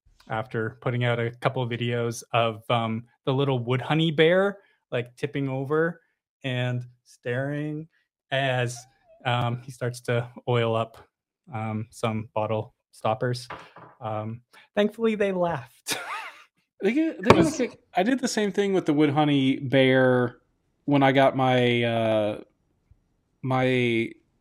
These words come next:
Speaker 2: table saw handle from, from Titty Nick, too. So I think they're
Speaker 1: Oh.
Speaker 2: okay with it.
Speaker 1: Yep.
Speaker 2: All, all
Speaker 1: Um,
Speaker 2: publicity is good publicity.
Speaker 1: Exactly.
Speaker 2: And
Speaker 1: The
Speaker 2: sex sells.
Speaker 1: Sure does.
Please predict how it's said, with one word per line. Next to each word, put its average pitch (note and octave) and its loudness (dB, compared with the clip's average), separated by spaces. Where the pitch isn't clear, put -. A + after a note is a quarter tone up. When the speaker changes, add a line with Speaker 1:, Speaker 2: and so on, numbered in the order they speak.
Speaker 2:
table G#3+ 4
saw A#2 6
handle G#2 -2
from, A2+ 0
from B2 -4
Titty B2+ 2
Nick, C3 -2
too. G2+ 2
So G2+ -2
I D#3+ 0
think - -8
they're A3 4
Speaker 1:
Oh. G#3 6
Speaker 2:
okay D3+ 2
with C#3+ 0
it. - -6
Speaker 1:
Yep. A2 -6
Speaker 2:
All, D#3+ 8
all E3+ 4
Speaker 1:
Um, G3 6
Speaker 2:
publicity D#3 4
is A#2+ -6
good C3 0
publicity. G2 -8
Speaker 1:
Exactly. F#3+ -4
Speaker 2:
And C3 0
Speaker 1:
The C3+ 2
Speaker 2:
sex F#3 2
sells. - 2
Speaker 1:
Sure G#2+ -18
does. A2 -6